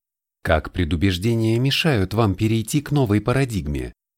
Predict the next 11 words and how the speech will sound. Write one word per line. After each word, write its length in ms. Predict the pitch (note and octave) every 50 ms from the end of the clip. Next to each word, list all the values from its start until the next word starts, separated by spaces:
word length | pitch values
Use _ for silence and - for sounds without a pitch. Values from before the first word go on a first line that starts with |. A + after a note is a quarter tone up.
| _ _ _ _ _ _ _ _ _
Как 360 | - - D3+ C#3+ A#2 - - -
эти 260 | A2 G#2+ G#2 - A2
предубеждения 960 | - - G2+ F#2 G2 G2+ F#2 G#2+ G2 F2+ E2 F#2+ G2+ G#2 A2 A2 A2+ A2+ A2+ A2+
отражаются 840 | - A#2 A#2+ - C#3+ C#3 C#3+ C#3+ D#3 D3 A2+ F#2 F2+ - - A2
на 140 | G#2+ A2+ A#2
вашей 340 | A#2 A#2 G#2+ - A2+ A2+ A2
реальности? 800 | A#2+ C3+ C3 A#2 F#2+ D#2 D2 C#2+ - - - - - - - - _ _ _ _ _ _ _ _ _ _ _ _
Что 320 | - - - - - G2 F#2
такое 580 | - - G#2+ - - - - D3 C3 G2+ F2+
ваша 340 | E2+ F2+ G#2+ G2+ - - G2
реальность? 720 | F#2 G2+ A2 A#2 A2 G2 D2 C2 B1+ - - - - - -